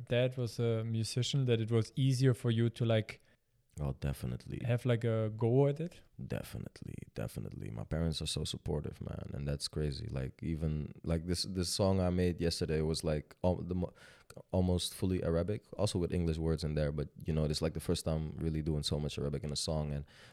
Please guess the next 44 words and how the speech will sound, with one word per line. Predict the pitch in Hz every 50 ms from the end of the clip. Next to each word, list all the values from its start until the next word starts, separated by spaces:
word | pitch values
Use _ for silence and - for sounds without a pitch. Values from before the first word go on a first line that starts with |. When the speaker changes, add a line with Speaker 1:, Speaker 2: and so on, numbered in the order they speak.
| _
Speaker 2:
like, | - 80 80 76 - _ _ -
right | - - 82 87 87 92 90 87
be-, | - - -
the, | 80 87 85 - -
like, | - 82 82 80
before | 87 82 - - 92 95 95
I | 87
performed, | 80 - 80 - - 90 82 78 78 76 71 -
I | - 73
was | 76 78 76 78
just, | - 78 73 - - -
like, | - 69 69 65 - _
talking | - 82 71 - 82
to | - -
my | 76 73
mom, | 73 73 73 73 73
like, | 71 71 -
"Yo, | - 82 78 73 69 67 - - - - - - - - _ -
is | - 73 78
this | 87 85 80 - - - - - - _ _ _ _ _
correct | - 82 82 80 76 -
Arabic?" | - 82 85 85 78 73 76 73 -
You | 90
know, | 80 85 85
I | - 95
didn't | 90 117 123 127 123
want | 123 120 123
it | 117 107
to | 107 107
sound | - - 110 107 101
Speaker 1:
<laughs> | - -
Speaker 2:
translated, | 113 117 113 - 139 - - 135 - 127 123 123 110
Speaker 1:
Yeah, | 107
Speaker 2:
you | 107 110
Speaker 1:
yeah, | 104 104
Speaker 2:
know, | 117 135 139
<laughs> | 160
Speaker 1:
yeah. | 151
Speaker 2:
because, | 123 113 101 113 117 113 113 113 - - - - - - - -
and, | - 101 104
and | - - 101 110 104
she | - 123
was | 131 123 120
just, | 113 120 127 123 123 - 151